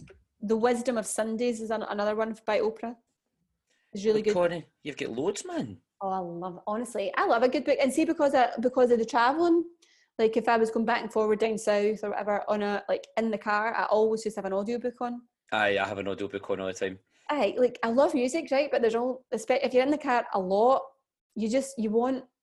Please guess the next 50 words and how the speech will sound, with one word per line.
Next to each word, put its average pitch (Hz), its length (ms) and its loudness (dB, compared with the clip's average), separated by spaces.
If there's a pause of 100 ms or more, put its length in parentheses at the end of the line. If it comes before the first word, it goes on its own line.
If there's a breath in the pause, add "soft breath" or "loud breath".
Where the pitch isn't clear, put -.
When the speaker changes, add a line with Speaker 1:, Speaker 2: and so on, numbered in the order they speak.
Speaker 1:
something 220 340 -4
that's 220 160 -8
gonna 214 220 -6
keep 214 320 -10
stimulating 254 580 0
you 233 100 -4
rather 202 260 -2
than 196 100 -4
the 196 60 -4
same, 196 380 -8
like, 196 200 -10 (760)
stuff - 320 -8
all 185 180 -4
the 180 60 -14
time. 220 300 -8
So 220 160 -8
for 196 140 -12
me, 214 160 -10
I'm 202 120 -6
always, 202 360 -6
like, - 140 -8
trying 202 180 -6
to 214 80 -8
use 202 240 -2
that - 180 -2
time 202 280 -2
as 202 120 -8
well 196 220 2
to 190 100 -6
learn 196 540 -2
and 180 220 -10 (480)
to 214 80 -4
sort 202 180 -4
of 180 140 -8
get 190 140 -4
me 190 80 -6
in 185 80 -6
a 185 60 -6
good 185 160 -8
sp-, - 360 -16
like, 196 180 -14
space 190 420 -10
for 208 100 -8
work 190 200 -4 (220)
or, 196 360 -12 (460)
aye, 185 160 -8 (120)
there's 185 140 -14
loads 196 180 -10
of 196 80 -14
books. 208 140 -10